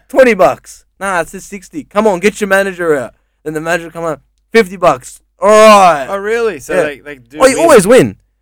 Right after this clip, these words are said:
Speaker 1: Oh, as if there's a mark on the box, you can always get twenty bucks off or something. I don't know.
Speaker 2: Uh,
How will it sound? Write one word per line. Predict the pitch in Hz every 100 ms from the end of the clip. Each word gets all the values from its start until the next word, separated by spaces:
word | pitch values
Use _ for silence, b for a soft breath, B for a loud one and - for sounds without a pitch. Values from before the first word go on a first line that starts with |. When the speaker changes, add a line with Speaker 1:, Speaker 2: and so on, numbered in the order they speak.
| _ _
Speaker 1:
Oh, | 143 156
as | 180
if | 208
there's | 233 262
a | 262
mark | 214 247 233
on | 214
the | 165
box, | 175 254 - -
you |
can | - 247
always | 262 233
get | 185 -
twenty | 170 156
bucks | 135 127 -
off | 110
or | 101
something. | 101 95 92 85
I |
don't | 147 92
know. | 104 147 _ _ _ _ _ _
Speaker 2:
Uh, | 120 131 123 113